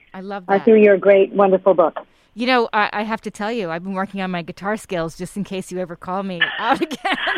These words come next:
Speaker 2: I'm going to call you next semester for sure.
Speaker 1: I'm like, "Okay, I'm gonna learn some Eddie Van Halen." <laughs>
Speaker 2: Yes, that was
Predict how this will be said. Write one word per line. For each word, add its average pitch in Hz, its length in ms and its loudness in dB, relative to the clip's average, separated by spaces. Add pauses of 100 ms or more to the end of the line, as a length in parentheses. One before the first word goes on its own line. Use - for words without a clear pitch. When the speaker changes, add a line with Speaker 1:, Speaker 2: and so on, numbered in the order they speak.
(160)
Speaker 2:
I'm 262 260 6
going 339 360 4
to 320 120 2
call 294 260 4
you 294 160 6
next 247 300 2
semester 269 600 2
for 220 180 -2
sure. 262 440 2
Speaker 1:
I'm 277 140 -4
like, 277 320 0
"Okay, 233 460 2
I'm 220 160 0
gonna 196 140 -4
learn 190 180 -4
some - 160 -12
Eddie 208 180 -4
Van 285 180 -2
Halen." 196 560 -10
<laughs> - 20 -16 (2500)
Speaker 2:
Yes, 180 320 4
that 208 160 6
was 202 100 4